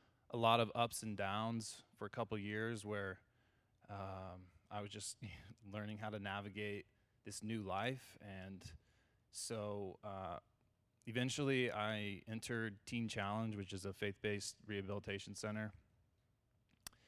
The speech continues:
and went through that for about a year and a half. And then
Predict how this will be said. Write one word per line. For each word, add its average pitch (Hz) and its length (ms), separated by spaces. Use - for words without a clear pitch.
and 98 600
went 110 180
through 104 160
that 98 240
for 113 100
about 101 220
a 104 40
year 101 160
and 104 80
a 101 40
half. 101 600
And 98 200
then 101 400